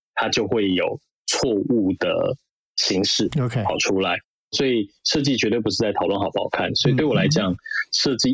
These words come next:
Speaker 1: 一直都是一个思考，我要跟谁沟通，我希望他能看到什么，我希望能影响他什么，所以我挑选了什么样的形式、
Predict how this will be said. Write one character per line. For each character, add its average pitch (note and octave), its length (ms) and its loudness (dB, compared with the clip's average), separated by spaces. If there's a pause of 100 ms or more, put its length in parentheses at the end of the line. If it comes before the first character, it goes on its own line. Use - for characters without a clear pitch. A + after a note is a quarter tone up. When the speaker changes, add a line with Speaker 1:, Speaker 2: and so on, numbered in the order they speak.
Speaker 1:
一 C#3 120 2
直 - 180 0
都 G#2 160 0
是 A2 180 2
一 G2 40 0
个 F2+ 140 0
思 - 220 0
考， - 220 -2
我 A2 180 2
要 A#2 80 0
跟 C#3+ 180 0
谁 A#2+ 160 0
沟 A#2 160 0
通， B2 240 0 (760)
我 G2+ 100 2
希 - 300 2
望 B2 340 0
他 A2+ 200 -2
能 G2+ 180 2
看 A2+ 200 0
到 F#2 160 0
什 - 180 0
么， B2 180 0 (260)
我 G#2 60 -2
希 - 160 2
望 B2+ 180 2
能 G#2+ 120 2 (100)
影 A2 160 2
响 G2+ 260 -2
他 F#2+ 180 -2
什 - 220 0
么， A#2 140 0 (380)
所 A#2+ 100 0
以 A2+ 40 2
我 G2 120 2
挑 A2+ 260 0
选 G#2 240 0
了 F2+ 280 0 (300)
什 - 240 0
么 F#2+ 140 0
样 G#2+ 200 0
的 F2+ 100 2
形 F2 320 0
式、 G2 420 0